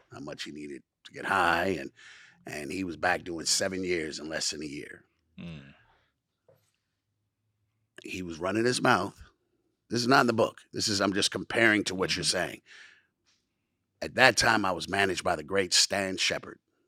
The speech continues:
Speaker 2: Mm, shout out to Stan.
Speaker 1: Yeah.
Speaker 2: Yeah. Yep.
Speaker 1: And Stan wanted to take me to lunch.
Speaker 2: Mm-hmm.
Speaker 1: And we go over into the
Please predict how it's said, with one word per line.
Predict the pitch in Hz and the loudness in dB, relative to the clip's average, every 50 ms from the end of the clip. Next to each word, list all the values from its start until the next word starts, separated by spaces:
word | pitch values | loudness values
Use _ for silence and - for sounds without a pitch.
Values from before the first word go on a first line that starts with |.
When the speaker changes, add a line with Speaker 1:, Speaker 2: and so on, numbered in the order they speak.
| - - | -16 -10
Speaker 2:
Mm, | 92 104 107 98 92 | -6 -6 -4 -4 -6
shout | - - - 92 104 107 | -6 -6 -6 -4 -4 -4
out | 98 | -6
to | 90 92 | -4 -6
Stan. | - - 101 92 82 76 71 - - - | -6 -6 -6 -8 -8 -10 -14 -14 -10 -4
Speaker 1:
Yeah. | 92 92 85 | -2 -2 -2
Speaker 2:
Yeah. | 73 - 73 - - - _ _ - 76 85 | -2 -4 -6 -8 -12 -16 _ _ -12 -10 -10
Yep. | 107 - - - _ - | -10 -10 -14 -14 _ -6
Speaker 1:
And | 76 67 62 - | -6 -2 0 2
Stan | - - - 110 117 123 117 107 | 2 4 6 8 8 8 8 6
wanted | 101 101 101 87 - - | 6 2 2 0 0 0
to | - | 0
take | 110 104 87 73 | 0 0 0 -2
me | 92 95 92 92 92 90 85 - _ _ _ | -4 -4 -4 -4 -4 -6 -10 -14 _ _ _
to | - 101 | -8 -6
lunch. | 90 90 82 - - - - - - - _ _ - | -4 -2 -4 -4 -4 -6 -6 -6 -6 -12 _ _ -12
Speaker 2:
Mm-hmm. | 85 92 85 85 87 90 98 - - - - - - - - _ - - - - - | -10 -10 -8 -8 -8 -10 -10 -12 -14 -20 -20 -20 -20 -20 -20 _ -20 -20 -20 -10 -6
Speaker 1:
And | 80 78 78 78 76 76 76 71 71 69 67 67 - - - _ _ _ _ _ _ _ | -2 0 0 0 0 0 -2 -2 -4 -4 -6 -6 -8 -10 -14 _ _ _ _ _ _ _
we | - - 80 87 85 | -14 -8 -6 -6 -4
go | 78 87 87 87 | 0 2 2 2
over | 85 82 87 87 | 2 0 -2 -4
into | 85 87 - - - 85 | -4 -4 -6 -8 -12 -12
the | 78 92 | -14 -14